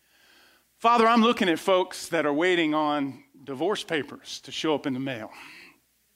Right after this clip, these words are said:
God, I, I, I'm waiting on others that are waiting for test results from a doctor. I'm looking at people who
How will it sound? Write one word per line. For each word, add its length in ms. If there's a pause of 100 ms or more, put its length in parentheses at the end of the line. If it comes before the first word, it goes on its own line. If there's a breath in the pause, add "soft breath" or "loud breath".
(680)
God, 160
I, 120
I, 300
I'm 100
waiting 300
on 340 (280)
others 380
that 120
are 40
waiting 500
for 300
test 420
results 500
from 200
a 40
doctor. 400 (1600)
I'm 180
looking 240
at 140
people 320
who 220